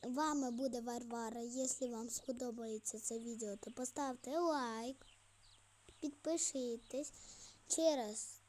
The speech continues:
три минути. Раз, і два, і три. Хто підписався, коментарі пишіть, а ми будемо починати.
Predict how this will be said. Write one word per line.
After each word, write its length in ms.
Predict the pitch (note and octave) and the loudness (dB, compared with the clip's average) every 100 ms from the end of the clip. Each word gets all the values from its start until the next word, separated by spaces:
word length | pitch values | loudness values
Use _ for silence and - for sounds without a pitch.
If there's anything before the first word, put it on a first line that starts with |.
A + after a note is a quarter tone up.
| - | 0
три 580 | C4 B3+ C4 C4+ F4+ G4 - C#4+ | 2 6 6 6 4 0 -10 -4
минути. 680 | D4+ D#4 D4 C4 G#3+ - - - - - - - - | 0 2 2 0 -6 -10 -20 -20 -20 -20 -20 -12 -2
Раз, 1080 | D4 D#4 D#4+ C4+ B3+ B3+ D4+ - - - - - - - - - - - - - - - - | 2 4 4 4 2 0 -2 -4 -6 -8 -14 -18 -20 -20 -20 -20 -20 -20 -20 -20 -20 -20 -6
і 320 | C#4 D#4+ D4+ A3 | 2 4 4 2
два, 840 | B3 B3+ C4 A#3+ A#3 A3+ G#3+ B3 - - - - - - | 0 0 0 0 0 -2 -4 -8 -14 -20 -20 -20 -20 -2
і 240 | D4 D#4 - - | 2 2 0 -10
три. 300 | C#4 C4 - - - | -4 -2 -4 -8 -10
Хто 200 | - F4 | 2 2
підписався, 1120 | F4 E4 - D#4+ E4+ - D#4+ F#4 G#4 - F#4+ | 4 0 2 2 2 4 4 4 4 0 -2
коментарі 880 | F4 F4 E4 E4 D#4 D4+ D4+ C4+ B3+ - - - - - | 0 0 2 2 2 0 0 -2 -6 -8 -20 -20 -20 -6
пишіть, 440 | C#4 C4 D#4 - | -2 -2 -2 -2
а 80 | E4+ | 0
ми 180 | C#4 C#4+ | 0 2
будемо 400 | D4+ D4 C#4+ C#4 | 2 2 0 0
починати. 760 | C4+ - C4+ A#3+ A3+ - B3+ | 0 0 -2 -4 -6 -10 -16